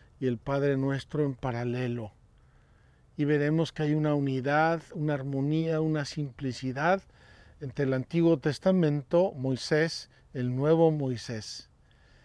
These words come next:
Y los dos, nos dice el Evangelio, pasaban noches en oración, hablaban con Dios cara a cara. Por eso el valor de la oración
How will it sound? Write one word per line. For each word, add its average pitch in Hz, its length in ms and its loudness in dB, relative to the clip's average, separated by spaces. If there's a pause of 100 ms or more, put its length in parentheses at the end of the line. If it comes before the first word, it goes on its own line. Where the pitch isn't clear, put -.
(280)
Y 185 100 4
los 190 260 10
dos, 160 520 4 (140)
nos 139 180 -2
dice 151 200 0
el 147 80 2
Evangelio, 143 640 0
pasaban 135 580 -2
noches 139 400 -4
en 117 120 -2
oración, 113 500 -4
hablaban 139 420 0
con 131 220 -4
Dios 135 260 -2
cara 131 380 -2
a 110 60 -8
cara. 139 460 -2 (520)
Por 139 180 0
eso 156 400 6 (440)
el 131 140 0
valor 147 400 10
de 143 120 8
la 156 140 12
oración 160 680 10